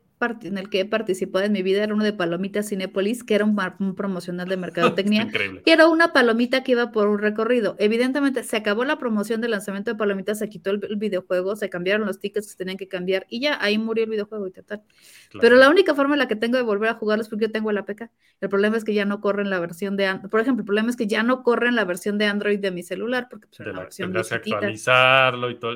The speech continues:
Speaker 2: es, y
Speaker 1: Tendría
Speaker 2: ese es
Speaker 1: yo
Speaker 2: el
Speaker 1: que
Speaker 2: problema.
Speaker 1: bajarlo de versión, encontrar un teléfono con una versión anterior y jugar ahí el videojuego. Entonces, sí es todo un, sí, el tema de la, de, de lo digital que decían que de esta preservación que se pierde, ¿no? Con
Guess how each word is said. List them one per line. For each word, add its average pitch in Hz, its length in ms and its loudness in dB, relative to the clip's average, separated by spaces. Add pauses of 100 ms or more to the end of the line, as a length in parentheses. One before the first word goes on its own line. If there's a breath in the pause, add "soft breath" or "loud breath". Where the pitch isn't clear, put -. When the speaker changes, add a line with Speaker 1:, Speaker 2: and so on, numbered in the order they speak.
Speaker 2:
es, 135 80 -8
y - 60 -10
Speaker 1:
Tendría 214 240 4
Speaker 2:
ese 240 40 4
es 247 60 2
Speaker 1:
yo 277 60 6
Speaker 2:
el 277 60 0
Speaker 1:
que 269 100 2
Speaker 2:
problema. 240 240 0
Speaker 1:
bajarlo 262 560 4
de 269 120 2
versión, 262 600 0
encontrar 220 440 -4
un 247 40 -4
teléfono 247 400 -2
con 196 140 -4
una 208 120 -2
versión 190 280 -6
anterior 247 340 -2
y 226 60 -4
jugar 185 320 -6
ahí 185 180 -8
el 185 60 -10
videojuego. 185 420 -8
Entonces, 196 400 -6
sí 226 140 0
es 233 240 -4 (140)
todo 214 280 0
un, 214 480 0 (1040 soft breath)
sí, 220 220 2
el 247 120 6
tema 285 220 6
de 330 80 6
la, 214 160 0
de, 202 180 -2
de 196 240 -2
lo 196 140 4
digital 202 460 -2
que 226 80 -2
decían 208 260 -4
que 208 80 -2
de 202 100 -4
esta 214 220 -4
preservación 196 540 -6
que - 80 -16
se 196 100 -4
pierde, 220 420 2
¿no? 202 240 -6
Con 190 240 -8